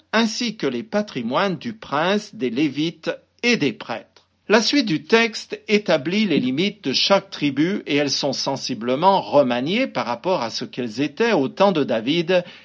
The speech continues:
et Salomon. De plus, les territoires à l'est du Jourdain ne sont pas inclus. Je continue plus loin et finis le chapitre quarante-sept. Vous vous partagerez ce pays entre les tribus d'Israël. Vous le répartirez en tirant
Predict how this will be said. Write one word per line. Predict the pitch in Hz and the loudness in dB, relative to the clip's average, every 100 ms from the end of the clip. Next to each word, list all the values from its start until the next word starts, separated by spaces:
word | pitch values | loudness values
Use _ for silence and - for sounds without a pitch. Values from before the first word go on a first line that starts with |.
| _ - | _ 2
et | 190 196 - | 4 4 -2
Salomon. | - - 214 202 139 113 - - _ - | -16 0 4 4 4 0 -6 -10 _ 0
De | 170 | 0
plus, | 190 226 262 - - - - - | 0 -2 -2 -4 -16 -20 -20 -6
les | 180 202 | 0 2
territoires | 240 208 - 180 139 | 2 0 2 0 2
à | 120 | 2
l'est | 151 208 - 131 | 2 2 0 -6
du | 113 120 | -6 -4
Jourdain | 143 143 143 214 | -2 0 2 2
ne | 190 | 0
sont | 120 - 113 | -4 -6 -4
pas | - 214 131 | 0 0 0
inclus. | 117 - - _ _ _ _ | -4 -8 -20 _ _ _ _
Je | 139 180 | -2 0
continue | 208 190 160 139 | 2 -2 0 -4
plus | 110 131 | -4 -8
loin | 120 180 196 | -2 0 0
et | 143 | -2
finis | - 131 226 | -4 -2 -2
le | 156 | -2
chapitre | - 131 - 220 220 127 | -2 -2 -2 -6 -6 -6
quarante-sept. | - 214 131 113 - - - _ _ _ _ | 0 0 2 -4 -6 -12 -14 _ _ _ _
Vous | 165 277 | 2 4
vous | 262 277 | 4 2
partagerez | - 226 - 196 139 160 143 | 2 0 2 2 2 0 -2
ce | 131 131 | -2 -8
pays | - 139 202 247 143 | -4 -2 0 2 0
entre | 135 - 135 | -2 -4 -4
les | 131 - | -4 -8
tribus | - 127 190 214 | -10 -6 0 0
d'Israël. | 156 139 - - 185 180 147 - _ _ | 0 -4 -4 0 2 2 0 -4 _ _
Vous | - 185 | -2 2
le | 175 | 4
répartirez | 131 131 - 117 - 135 139 233 | 2 0 -4 -8 -6 -2 2 2
en | 127 | 2
tirant | - 143 143 180 | -2 -4 0 -2